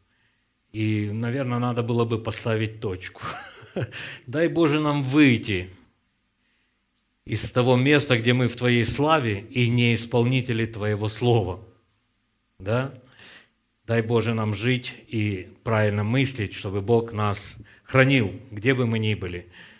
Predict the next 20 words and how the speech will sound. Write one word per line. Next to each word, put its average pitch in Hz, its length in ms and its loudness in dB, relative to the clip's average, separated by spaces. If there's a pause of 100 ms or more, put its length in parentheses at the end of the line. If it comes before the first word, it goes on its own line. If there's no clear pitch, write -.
(540)
Помните, 135 460 2
что - 180 -4
церковь 143 480 2
начинается 127 640 0
не 113 140 0
тогда, 117 320 2
когда 135 260 -2
мы 127 140 -2
сюда 123 300 0
приходим, 123 640 -2 (520)
а 98 80 -12
тогда, 117 320 0
когда 120 220 0
мы 113 120 2
отсюда 107 340 -2
выходим. 92 520 -4 (1000)
Там 135 260 0
начинается 110 800 -2 (100)
твоя 104 400 -2
жизнь. 98 480 -4